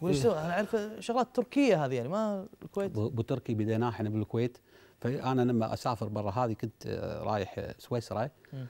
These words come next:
Speaker 2: ففي سويسرا منطقة اسمها انترلاكن، قبلها منطقة اسمها تون، عشر دقايق.
Speaker 1: نعم.
Speaker 2: فهالمنطقة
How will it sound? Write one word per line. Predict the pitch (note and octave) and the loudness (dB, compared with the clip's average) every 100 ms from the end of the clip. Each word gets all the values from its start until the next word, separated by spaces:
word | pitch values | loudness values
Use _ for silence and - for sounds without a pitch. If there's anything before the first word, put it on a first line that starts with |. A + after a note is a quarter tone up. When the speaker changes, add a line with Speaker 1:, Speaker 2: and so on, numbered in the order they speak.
| - _ | -14 _
Speaker 2:
ففي | - C#3 C3 A#2+ A2 A2+ | -8 -4 -2 -2 -4 -6
سويسرا | - D3+ - A#2+ | -4 -4 -4 -4
منطقة | A2 - - G2+ | -4 -6 -6 -6
اسمها | A#2+ A2 | -4 -4
انترلاكن، | G#2 G#2 A2 G2+ G2+ F#2+ | -4 -4 -4 -4 -4 -2
قبلها | A2 D3 | 0 0
منطقة | B2+ A#2+ D3+ C3 | 0 0 0 -2
اسمها | - D3 B2+ - - | 0 -2 -2 -4 0
تون، | C#3+ A2 - | 2 2 0
عشر | A#2+ - | -6 -4
دقايق. | A2+ A2+ G#2 F#2+ F#2 - | -2 0 0 -2 -6 -8
Speaker 1:
نعم. | C3+ A#2 - - - _ | -8 -8 -14 -20 -20 _
Speaker 2:
فهالمنطقة | - C#3 C3 B2+ A#2+ A2+ A#2 D#3 E3 E3 F3 D#3+ D#3+ D#3+ | -6 0 0 2 0 0 2 2 2 2 0 0 0 0